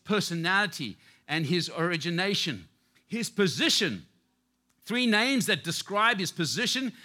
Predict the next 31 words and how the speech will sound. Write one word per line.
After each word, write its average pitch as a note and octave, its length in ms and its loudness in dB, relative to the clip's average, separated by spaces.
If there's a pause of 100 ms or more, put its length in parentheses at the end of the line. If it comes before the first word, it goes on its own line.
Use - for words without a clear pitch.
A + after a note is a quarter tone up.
(200)
giving G#3 300 0
us G3 320 0
the F3+ 140 -4
understanding G#3+ 680 0
of G#3 100 -2
his F3+ 180 0
role G3 420 0
in F3 160 -2
the F3+ 80 0
universe. D3 760 0 (400)
The D#3 100 -4
first, A#3+ 480 2 (520)
uh, E3+ 640 0 (100)
uh, D3+ 220 0
position F#3 460 -2
we E3+ 80 0
see G3 300 -6
that F3+ 180 0
he D#3+ 100 0
has G3+ 420 0 (260)
is A3 220 0
the G#3+ 100 0
one F#3+ 220 2
of G3 220 0
a A3+ 60 2
prince. - 600 -4 (260)
The - 40 -10
s-, - 180 -8
Bible D#3 380 0
tells G3+ 400 0
us A#3+ 220 0